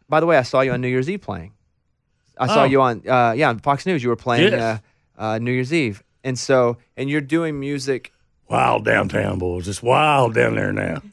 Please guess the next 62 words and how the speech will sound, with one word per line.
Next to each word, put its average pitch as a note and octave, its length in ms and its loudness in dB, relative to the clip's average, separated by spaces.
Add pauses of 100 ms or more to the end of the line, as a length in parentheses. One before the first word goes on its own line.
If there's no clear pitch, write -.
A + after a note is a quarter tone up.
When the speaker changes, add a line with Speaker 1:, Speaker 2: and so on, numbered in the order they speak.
Speaker 1:
Oh, D#3+ 300 4
yeah. G#2 640 -2 (260)
I D#3+ 60 0
mean, F3+ 200 0
I F#3 200 4
was A#3 260 2
<laughs> - 80 -4
over E3+ 380 4
at C#3+ 160 0
the C#3 80 -4
park. D3+ 340 2
We D3 60 -4
were D3 80 -4
doing C#3+ 160 -2
the C3+ 80 -8
show C#3 140 -2
on C3 100 0
C C3 160 -8
B C3+ 160 -4
S, D3 320 -2 (520)
and C3 360 -4
the C3+ 40 -6
city C#3 220 -4
was B2+ 80 -6
like, A#2+ 120 -4
"Okay, D#3 240 -4
we, D3 140 0 (440)
we C3 40 0
have C3+ 120 0
to - 80 -20
be D#3 120 0
covid D3+ 460 -2
safe. D#3 480 -2 (180)
We're C#3 100 0
only E3 160 2
gonna D3+ 160 0
allow C#3 180 4
twenty F#3 320 -2
thousand B2+ 300 2
people A2+ 220 -2
to A2 40 -2
stand A2 160 -2
right G#2 100 0
by G#2+ 160 2
each G#2 160 -2
other G2 220 2
and G2 120 -2
spit - 240 0
in A#2+ 60 -4
each A2 100 -2
other's G2+ 220 0
mouth G2 260 -2
rather C3 160 4
than D3 140 2
fifty." C#3 380 0
And C3 60 2
it's C#3+ 60 -2
like, G#3 80 4
"Well, C4+ 100 6
that's A3 120 0
not A3+ 140 4
really, G3+ 220 4